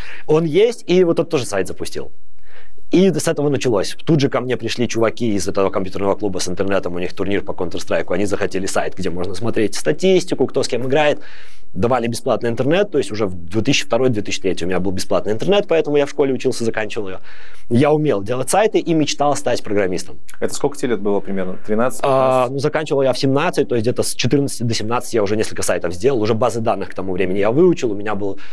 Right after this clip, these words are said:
Speaker 1: э, сайт Киберспорт Тутбай, нам Тутбай дал домен, у нас был сайт по киберспорту, очень популярный.
Speaker 2: А у Тутбая уже блоги были на то время, да? Наверное.
Speaker 1: А,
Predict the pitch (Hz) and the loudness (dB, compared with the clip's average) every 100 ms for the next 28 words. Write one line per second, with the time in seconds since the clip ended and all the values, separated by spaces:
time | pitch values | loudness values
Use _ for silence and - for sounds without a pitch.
0 | - - 107 - 113 107 107 110 117 - | -2 0 0 2 2 0 -2 -2 -2 0
1 | 120 - 151 117 90 117 170 - - - | 0 2 2 2 0 -2 -4 -6 -6 -4
2 | 113 104 107 113 107 107 95 95 92 113 | -2 0 2 2 2 2 2 0 -2 -2
3 | 165 - - 95 92 90 - 95 - 92 | -4 -4 -2 -2 0 0 0 -2 -4 -6
4 | 95 - 185 202 175 - - - 143 131 | -4 0 2 2 0 -4 -8 -2 -2 -2
5 | 131 123 143 165 - 113 107 113 131 113 | -2 0 0 -2 -2 -2 0 2 0 0
6 | 113 107 101 95 87 90 90 90 90 - | -2 0 0 -2 -2 -2 0 -2 -2 -2
7 | - - - - 101 95 123 123 123 127 | -2 -2 -2 -2 0 0 2 4 4 2